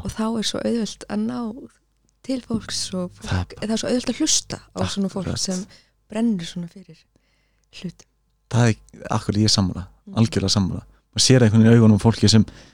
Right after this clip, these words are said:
Speaker 2: er að gera eitthvað sem maður vill ekki vera að gera.
Speaker 1: Mhm.
Speaker 2: Og þá, einmitt, akkúrat sammála. Mér langar svolítið að, að taka þetta á annan, svona bara svona aðeins, svona bara velta steinum og fara hinum megin við hann. Að, við vorum að tala um taugakerfið.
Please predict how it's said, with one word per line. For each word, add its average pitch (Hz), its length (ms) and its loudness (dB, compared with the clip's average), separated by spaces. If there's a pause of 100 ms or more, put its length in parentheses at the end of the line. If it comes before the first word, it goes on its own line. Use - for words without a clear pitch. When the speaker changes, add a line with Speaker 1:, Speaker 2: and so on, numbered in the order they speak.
(220)
Speaker 2:
er 113 120 4
að 104 120 0
gera 117 220 6
eitthvað 107 140 2
sem 107 80 6
maður 104 160 8
vill - 80 -2
ekki 107 120 0
vera 107 120 0
að - 20 -12
gera. 120 220 0 (240)
Speaker 1:
Mhm. 202 440 0 (360)
Speaker 2:
Og 98 100 0
þá, 110 240 4 (140)
einmitt, 110 320 6
akkúrat - 320 -2
sammála. 92 420 0 (240)
Mér 110 80 4
langar 123 120 6
svolítið 117 280 4
að, 110 200 8
að 107 200 4
taka 127 200 4
þetta 113 160 4
á - 120 -6
annan, 120 360 4 (340)
svona 98 240 2
bara 95 160 2
svona 90 240 2
aðeins, 101 320 4
svona 95 140 0
bara 90 260 0
velta - 360 -2 (500)
steinum 98 300 2
og 92 60 -4
fara 107 120 2
hinum 104 160 4
megin 92 140 4
við 90 80 4
hann. 87 140 -4 (400)
Að, 98 200 2
við - 640 -10
vorum 107 60 6
að 101 60 2
tala 110 100 6
um 104 40 6
taugakerfið. 101 680 4